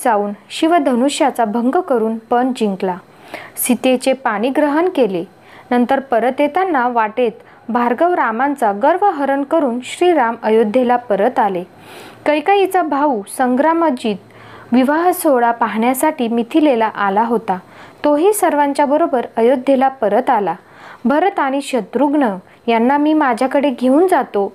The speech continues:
असे संग्रामजित म्हणाला असता दशरथाने त्याला संमती दिली. मात्र एका महिन्याने त्यांना परत पाठविण्यास सांगितले.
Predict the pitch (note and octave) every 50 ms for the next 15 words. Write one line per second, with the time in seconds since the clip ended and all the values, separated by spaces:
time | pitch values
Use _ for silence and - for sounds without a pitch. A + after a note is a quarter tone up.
0 | _ - C4 C#4 - - A3+ G3 F#3+ - - - - - - - - - C#4 B3+
1 | B3+ C#4+ E4 F4 F4+ E4+ B3 B3+ B3+ B3+ C#4 B3+ A#3 A3+ A3+ A#3 B3 D4+ F4 F4
2 | D4 B3+ - - - G#3 F#3+ F#3+ - - - - - - - - G#3+ G#3+ G#3 -
3 | - C4+ C4+ C4 E4 E4 F4 D4 A#3+ A3+ A3+ - B3 A#3 A#3+ B3+ B3 - C4 A3
4 | G#3+ G3+ G3 F#3+ - C#4+ C#4+ A#3+ A#3+ G3+ F#3+ F#3 F#3 - - - - - - -
5 | - - C4+ C4 C4 - E4 E4 - G#3 A3 A3 - C#4 D#4+ F4 F4+ F4+ F4 F4+
6 | F#4 F#4 E4+ B3+ A3 A3 - - B3+ B3 C#4 C#4 A#3+ G3 G3+ - - - - -
7 | _ - C4 D4 F#4 F#4 - - D4 B3+ B3+ - B3 A#3 A3+ A3 G#3+ A3+ C4 D#4
8 | - - - C4+ A3+ G#3 G3 G3 F#3+ G3 F#3 E3+